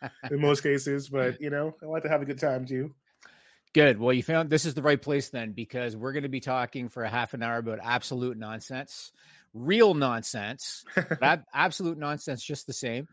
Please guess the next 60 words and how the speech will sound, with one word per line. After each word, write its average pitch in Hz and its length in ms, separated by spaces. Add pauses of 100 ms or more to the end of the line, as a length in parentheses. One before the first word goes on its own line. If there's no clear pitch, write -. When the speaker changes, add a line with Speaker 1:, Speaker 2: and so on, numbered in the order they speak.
(260)
Speaker 1:
So 135 180
this 151 180
is 156 120
what's 156 200
gonna 143 220
happen. 127 380
We're 127 120
gonna 143 200
talk 135 200
the - 80
K 127 140
Y 120 200
N 117 100
seven, 107 320
seven 135 280
of 135 60
the 123 80
top 123 240
news 120 180
stories 120 320
of 113 120
the 107 40
week 123 260 (280)
that 104 100
are - 80
funny, 135 300
stupid, 127 360
and 113 180
weird. 139 340 (240)
I'm 113 80
gonna 104 160
get 143 220
your 135 140
reactions, 123 800
and 101 120
I'm 110 80
gonna 113 140
ask 120 260
you 117 80
questions 123 360
along 113 280
the 107 60
way. 107 240 (340)
And 113 160
guys, 135 300
send 165 180
in 160 80
your 139 100
super 147 240
chats 120 300
to 117 60
get 113 180
your 107 80
question 135 340
or 123 60
statement 120 420
read 131 160
on 131 160
the 110 140
air. 151 240